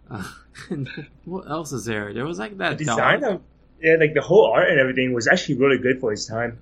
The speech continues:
Speaker 2: I felt like.
Speaker 1: They, it was so good that they made a cartoon show. Did you know that?
Speaker 2: Yeah, I used to watch it.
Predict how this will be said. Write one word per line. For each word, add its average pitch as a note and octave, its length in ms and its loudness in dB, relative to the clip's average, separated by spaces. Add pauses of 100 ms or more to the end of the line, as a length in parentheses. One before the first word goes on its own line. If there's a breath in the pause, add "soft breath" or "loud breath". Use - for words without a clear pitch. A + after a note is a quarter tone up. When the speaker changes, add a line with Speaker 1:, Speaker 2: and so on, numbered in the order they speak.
(120)
Speaker 2:
I G2 60 -8
felt G2+ 180 -12
like. G#2 240 -8 (380)
Speaker 1:
They, D#3 320 2
it F3 80 0
was E3 180 -2
so F3+ 160 -2
good C3+ 240 -4
that C#3 120 -4
they B2 120 -2
made B2+ 180 -4
a A#2 60 -4
cartoon A#2+ 520 -8
show. G#2+ 260 -10
Did G2 180 -16
you G#2+ 40 -14
know A2 160 -10
that? F3 200 -12 (360)
Speaker 2:
Yeah, A3 220 0 (260)
I C#3 60 0
used D3 240 -2
to C#3+ 80 -4
watch C#3 260 -2
it. - 100 -14